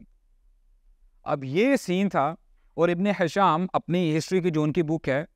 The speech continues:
लिखते हैं कि सहाबा इकराम जब शुरू-शुरू में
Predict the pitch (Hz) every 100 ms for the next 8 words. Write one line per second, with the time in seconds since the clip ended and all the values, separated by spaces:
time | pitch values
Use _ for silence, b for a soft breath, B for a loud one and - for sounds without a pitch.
0 | _ _ _ _ _ _ _ _ - 151
1 | - 196 175 165 190 180 175 170 180 190
2 | - _ _ _ _ _ _ _ _ _
3 | _ _ _ _ _ - 170 147 160 185
4 | 196 165 170 190 170 165 160 - 180 208
5 | 226 190 190 196 196